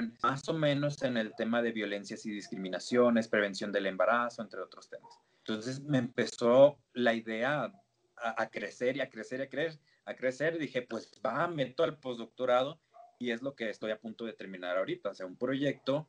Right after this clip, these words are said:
que de verdad está súper interesante. Yo estoy seguro de que cuando se publiquen esos estudios, a muchas personas,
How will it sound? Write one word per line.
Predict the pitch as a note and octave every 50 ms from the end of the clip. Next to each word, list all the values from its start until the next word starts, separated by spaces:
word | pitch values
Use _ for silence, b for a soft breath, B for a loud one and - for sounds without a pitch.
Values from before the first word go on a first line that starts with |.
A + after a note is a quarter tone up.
| _ _
que | - C#3+ C3+ B2+
de | B2+ B2 B2
verdad | A#2 A2+ A2 B2 B2+ C#3+ E3+ E3 - _ -
está | C3 C3 B2+ C3 - C#3+ C3+ - _ _
súper | _ - - F3+ F3+ F3+ G3 F3+
interesante. | F3+ E3 D3 C#3+ C3+ B2 B2 - B2 A#2 A2+ A2+ A#2+
Yo | A#2 B2+
estoy | C3 - D3
seguro | C#3+ - D#3+ D3 C3 C3+ C3+ A#2+ A#2 G#2+ G#2+ _ _ _ _ _ _ _ _ _ _ _ _ - - - _
de | - A#2 A#2
que | - A2+ - -
cuando | - A#2+ A#2 A2+ A2+ A#2
se | A#2 - - A#2+
publiquen | - - A#2+ A2+ A2 A2+ A#2 B2 B2 A#2+ _ - - C3
esos | B2+ - C3+ B2+
estudios, | B2+ B2 - C3 C3 C3+ C#3 C#3 - -
a | A#2+
muchas | A#2 A#2+ B2 B2 D3 D3
personas, | - C3 B2 - C3 B2 B2 C3 C#3 - -